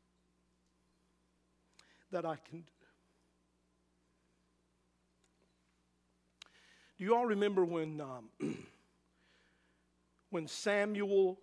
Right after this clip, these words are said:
the prophet told Saul to totally eliminate the Amalekites, totally eliminate them? And when Samuel came to check on Saul,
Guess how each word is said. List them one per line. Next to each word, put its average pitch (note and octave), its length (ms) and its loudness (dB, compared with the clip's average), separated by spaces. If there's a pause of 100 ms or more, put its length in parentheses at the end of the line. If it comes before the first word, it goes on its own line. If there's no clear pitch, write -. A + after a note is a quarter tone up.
(160)
the - 40 -12
prophet - 520 -2
told E3+ 320 -2
Saul D#3+ 680 -2 (840)
to D#3+ 100 -8
totally G3+ 800 2
eliminate D#3+ 1040 -2 (160)
the D#3 160 -4
Amalekites, D3+ 840 -6
totally A3+ 360 -6
eliminate F3+ 600 -6
them? - 120 -20 (2000)
And F3 140 -4
when F3 180 -4
Samuel B3 480 0
came A3+ 300 0
to F3 80 -2
check A3+ 420 -4
on F#3 260 -2
Saul, E3 680 -2